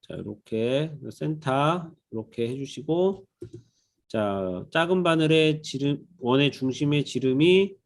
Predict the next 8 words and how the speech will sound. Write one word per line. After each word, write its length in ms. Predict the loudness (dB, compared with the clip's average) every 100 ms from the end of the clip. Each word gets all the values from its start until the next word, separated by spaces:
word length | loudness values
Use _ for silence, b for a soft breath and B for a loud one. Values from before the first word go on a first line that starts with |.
| _
삼십팔이에요. 1000 | -12 -8 -8 -10 -6 -2 0 2 0 -2
파이가 280 | -2 -4 -4
삼십팔, 840 | -4 -6 -8 -2 2 2 0 -6
D, 580 | -4 0 4 4 2 -4 _ _ _ _ -12
아, 180 | -12 -12 -14 B -16 B B B _
C, 760 | -18 -4 0 2 2 0 -6 _ -20 -20 _ _ -20 -20 -20 -20 _ _
서클 400 | -10 -8 -2 -4
C 720 | -2 2 6 6 6 4 -6